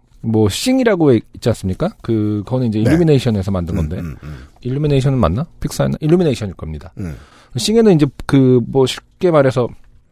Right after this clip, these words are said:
Speaker 1: 거의 뮤지컬 영화이기 때문에
Speaker 2: 네.
Speaker 1: 많은 막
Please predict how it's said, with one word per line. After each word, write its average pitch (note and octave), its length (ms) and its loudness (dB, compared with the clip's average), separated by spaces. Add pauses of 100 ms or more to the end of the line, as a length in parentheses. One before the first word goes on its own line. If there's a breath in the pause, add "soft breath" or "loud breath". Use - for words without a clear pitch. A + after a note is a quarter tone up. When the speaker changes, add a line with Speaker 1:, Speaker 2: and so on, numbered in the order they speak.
(420)
Speaker 1:
거의 C#3+ 140 -2
뮤지컬 D#3+ 320 0
영화이기 B2+ 260 0
때문에 G2+ 540 -2
Speaker 2:
네. - 100 2
Speaker 1:
많은 C#3 220 -2
막 C3 120 0